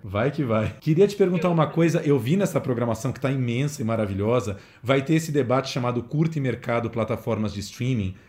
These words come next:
onde vai ter aí representantes do Sesc Digital, S P Cineplay, mubi, Belas à la Carte, Play Kids, discutindo um pouco essa inserção do curta no mundo do streaming. O Kinofórum, desde o ano passado, é, está sendo online, né? Então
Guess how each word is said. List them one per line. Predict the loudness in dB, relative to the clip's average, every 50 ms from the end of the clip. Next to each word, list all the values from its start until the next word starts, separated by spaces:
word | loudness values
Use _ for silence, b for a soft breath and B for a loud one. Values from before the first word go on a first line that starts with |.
| b b b
onde | -4 -2 -2 -2 0
vai | 2 4 4 4 2
ter | 2 2 2
aí | 2 2
representantes | 0 -2 -2 -2 -4 -4 -2 -4 -4 -4 -4 -4 -4 -4 -4
do | -6 -6
Sesc | -4 -2 -2 -2 -2 -2 -6
Digital, | -12 -10 -10 -10 -8 -4 -2 0 2 2 2 0
S | 0 -2 -2 -4
P | -6 -8
Cineplay, | -8 -6 -6 -6 -6 -6 -4 -4 -2 0 0 0 0 -2 -4
mubi, | -4 -2 -2 0 0 0 -2 -2 -4 -4 -4 -6 -6 B B B B B
Belas | -2 0 2 2 2 0
à | 0 0
la | 0 0 -2
Carte, | -2 -4 -2 0 0 0 -2 -4 -6
Play | -4 -4 -4
Kids, | -4 -2 -2 -4 -4 -4 -8 b b b b b b
discutindo | -6 -6 -6 -2 -2 -2 -2 0 0 2 2
um | 0
pouco | 2 2 0 2 2 0
essa | -2 0 -2
inserção | -2 0 0 -2 -2 -2 -4 -2 0 0 0 0 B B B B B -4
do | 0 0 0 0 0
curta | 0 2 4 4 4 4 2
no | 2 4 6
mundo | 6 4 4 4 2
do | 2 0
streaming. | -2 -2 -2 -2 0 0 0 -2 -2 0
O | 0 0 0 0 -4
Kinofórum, | -2 0 0 2 0 0 0 0 0 0 2
desde | 2 2 2 2
o | 2
ano | 0 0
passado, | 0 0 -2 -2 -2 0 0 0 0 -2 -4 -6 -6
é, | -4 -4 -4 -4 -4 -6 -10
está | -8 -4 -2 -2
sendo | 0 0 0 0 0
online, | 0 0 0 0 2 0 0 0
né? | 0 0 -2
Então | -2 -2 -2 -4 -4 -4